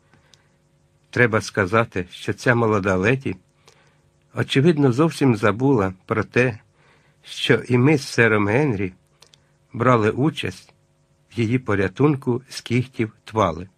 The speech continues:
Але так уже створені жінки. Я пам'ятаю, що моя люба дружина чинила так само.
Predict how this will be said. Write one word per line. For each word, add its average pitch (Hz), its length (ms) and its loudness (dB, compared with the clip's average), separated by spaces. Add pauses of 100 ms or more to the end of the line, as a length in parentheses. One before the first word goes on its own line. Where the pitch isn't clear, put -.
(1400)
Але 151 260 2
так 202 260 2
уже 147 240 2
створені 104 680 -4 (1000)
жінки. 95 580 -6 (2000)
Я 165 160 2
пам'ятаю, 117 760 0 (220)
що - 240 -2
моя 127 260 4
люба 110 280 0
дружина 113 680 -2 (1300)
чинила 143 420 4
так 139 260 -2
само. 104 480 2